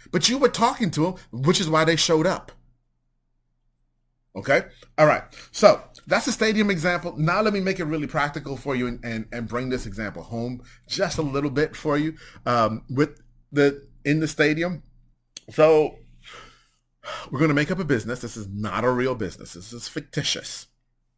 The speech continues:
So this is a business that sells to,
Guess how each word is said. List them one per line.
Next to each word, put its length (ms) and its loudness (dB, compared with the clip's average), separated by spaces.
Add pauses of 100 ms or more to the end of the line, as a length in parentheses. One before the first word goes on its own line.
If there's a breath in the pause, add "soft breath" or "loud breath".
(520 soft breath)
So 560 0
this 240 -6
is 100 -8
a 60 -4
business 580 -2
that 320 -2
sells 840 0 (220)
to, 500 -4